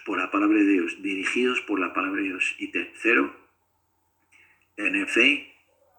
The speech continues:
en que Dios es bueno y solo desea mi bien. Esos son los tres ejemplos que podemos aprender de nuestro hermano Abel.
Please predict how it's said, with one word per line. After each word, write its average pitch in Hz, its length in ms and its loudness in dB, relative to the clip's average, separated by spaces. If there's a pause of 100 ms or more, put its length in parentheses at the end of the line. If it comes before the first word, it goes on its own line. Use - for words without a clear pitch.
(220)
en 101 100 -8
que 90 200 -6
Dios 110 220 2
es 117 140 2
bueno 127 480 -2 (500)
y - 100 -2
solo 127 360 2
desea 92 500 -2
mi 87 160 -10
bien. 76 320 -16 (760)
Esos 120 320 2
son 120 180 -2
los 110 180 -4
tres 107 240 -2
ejemplos - 540 -6
que 104 140 -6
podemos 95 320 -6
aprender 95 480 0 (500)
de 87 140 -6
nuestro 95 520 -2
hermano 120 640 2 (1120)
Abel. 85 380 -2